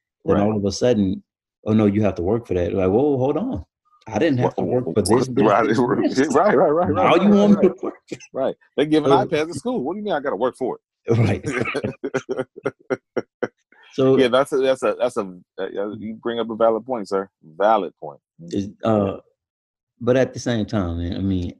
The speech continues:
Speaker 1: I think no matter what, you know, there's that ten thousand hour rule.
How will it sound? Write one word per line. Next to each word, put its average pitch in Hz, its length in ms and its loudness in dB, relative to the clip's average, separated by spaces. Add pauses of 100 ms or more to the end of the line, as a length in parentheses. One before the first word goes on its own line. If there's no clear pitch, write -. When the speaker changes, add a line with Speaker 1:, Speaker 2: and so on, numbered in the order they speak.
Speaker 1:
I 95 60 -8
think 98 420 -4 (720)
no 101 200 2
matter 90 280 0
what, 82 420 -6 (120)
you 101 100 0
know, 90 160 0
there's 92 200 0
that 90 200 -2
ten 98 200 -2
thousand 92 380 -4
hour 90 260 -2
rule. 87 380 -4